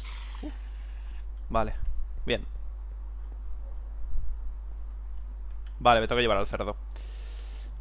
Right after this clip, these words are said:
Vale, vamos a cogerlo. Bueno, al menos me acuerdo, macho. ¿En serio? Te dejo cinco minutos y te pones a hacer el subnormal. ¡Míralo! Tus padres,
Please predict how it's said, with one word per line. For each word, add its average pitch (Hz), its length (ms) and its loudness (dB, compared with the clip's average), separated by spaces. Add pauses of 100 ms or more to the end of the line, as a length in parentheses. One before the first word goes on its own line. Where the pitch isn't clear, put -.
(600)
Vale, - 240 -4 (460)
vamos - 240 -2
a 110 60 -2
cogerlo. 180 580 2 (1400)
Bueno, 156 100 2
al 127 40 4
menos 135 160 4
me 165 80 4
acuerdo, 139 360 4
macho. - 280 -4 (1700)
¿En 143 140 8
serio? 202 320 12
Te 208 100 12
dejo 208 220 12
cinco 226 280 12
minutos 202 380 12
y 208 60 10
te 185 100 12
pones 190 200 8
a 220 40 12
hacer 220 140 12
el 226 100 12
subnormal. 226 680 8 (360)
¡Míralo! 320 500 12 (2000)
Tus 135 140 4
padres, 139 840 10